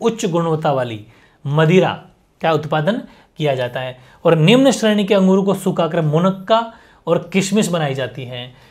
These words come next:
अंजीर एवं जैतून भी यहाँ उत्पन्न होता है। तो mainly आपको भूमध्य सागरीय कृषि में जो कॉम्पिटिटिव एग्जाम में भी क्वेश्चन आया है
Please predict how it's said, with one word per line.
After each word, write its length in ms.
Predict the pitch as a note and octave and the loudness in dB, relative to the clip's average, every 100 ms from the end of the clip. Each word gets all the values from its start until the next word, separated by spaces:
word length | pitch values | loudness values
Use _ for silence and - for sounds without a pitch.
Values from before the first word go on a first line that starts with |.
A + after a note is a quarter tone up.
| _ - | _ 0
अंजीर 520 | F#3+ F#3+ F#3 A3+ G#3+ | 4 4 4 0 2
एवं 140 | G#3+ | 0
जैतून 560 | D3+ E3 D#3+ E3+ E3+ D#3+ | 0 0 -2 -2 0 0
भी 200 | D#3 G3 | 2 4
यहाँ 260 | E3 D#3 | 4 2
उत्पन्न 340 | C#3 - - C#3 | 0 -4 -8 -6
होता 300 | A#2+ A#2 A#2+ | -8 -8 -10
है। 260 | - G#2+ - _ _ _ _ _ _ _ - - | -10 -18 -20 _ _ _ _ _ _ _ -18 -4
तो 80 | E3+ | -2
mainly 380 | E3 F3 G#3 G3+ | 0 2 4 4
आपको 240 | F#3+ G3 | 4 0
भूमध्य 420 | D#3 D#3+ G3 A3+ | 0 2 2 2
सागरीय 280 | G#3+ F#3 E3+ | 2 2 2
कृषि 240 | E3+ - | -2 -4
में 220 | E3+ F3 F3+ - - F3 | -6 -6 -10 -20 -10 -4
जो 80 | |
कॉम्पिटिटिव 600 | F3 E3 F3 F#3+ G3+ G#3 | 0 2 4 4 2 2
एग्जाम 220 | G3 F#3+ F#3+ | 2 2 2
में 100 | F#3 | 0
भी 80 | |
क्वेश्चन 300 | - D#3 E3 | -2 -4 -4
आया 180 | C#3 C#3+ | -4 -4
है 260 | C3 C#3 | -4 -8